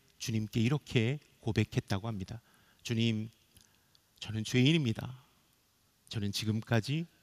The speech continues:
하나님 보시기에 올바른 삶을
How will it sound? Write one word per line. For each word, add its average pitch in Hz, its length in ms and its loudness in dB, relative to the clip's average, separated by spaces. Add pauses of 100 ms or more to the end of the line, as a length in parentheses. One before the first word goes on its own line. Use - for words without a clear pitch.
(360)
하나님 156 420 2
보시기에 113 760 0 (320)
올바른 147 640 2
삶을 104 600 2